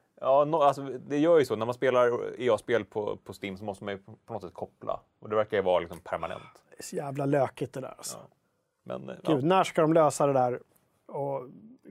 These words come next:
Speaker 2: kontoproblemen som vi har. Bra. Eh, vad har chatten spelat sen sist?
Speaker 1: Eh, Chival-, Chivalry två skriker Anton. Jag, eh, ville lira det med honom. Det var en beta nu i helgen, men jag var på landet. Eh,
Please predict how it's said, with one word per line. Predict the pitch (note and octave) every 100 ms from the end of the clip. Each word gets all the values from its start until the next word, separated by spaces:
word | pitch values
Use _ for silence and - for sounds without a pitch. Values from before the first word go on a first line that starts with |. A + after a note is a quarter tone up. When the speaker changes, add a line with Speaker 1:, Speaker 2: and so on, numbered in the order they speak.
| - _
Speaker 2:
kontoproblemen | - G3 C3+ - D3 - D#3+ G#3 A#3 B2+ B2
som | - B2+
vi |
har. | D#3 - _ _ - G#2 - - - - - -
Bra. | F3 - A3+ _
Eh, | G3 F#3+ F#3+ F#3+ F3+ F3+ E3
vad | F#3
har | G#3
chatten | D4 C#4 A#3
spelat | - D3 C3
sen | B2
sist? | B2+ - - -
Speaker 1:
Eh, | C#3+ D#3 D3 C#3+ D3 C#3+ C3+
Chival-, | - A#3 G#3+ - A2+ C3+
Chivalry | C#3+ - F#3 G3 F#3
två | - B3 F3+
skriker | - B2+ A#2 A#2 D3
Anton. | E3+ - G#2 F#2+
Jag, | G#2+ A#2+ D3+
eh, | D#3+ - C3+ C3+
ville | C3+ D#3 C#3
lira | E3 D#3
det | B2
med | A2+ G#2
honom. | G2+ B2 C3
Det | A2
var | A#2+
en | A#2
beta | A#2+ A2 B2+
nu | B2 A2+
i | A2
helgen, | A2+ A#2+ A#2
men |
jag | G#2+
var | A2
på | -
landet. | G2+ G#2 C3 - - - - - _
Eh, | -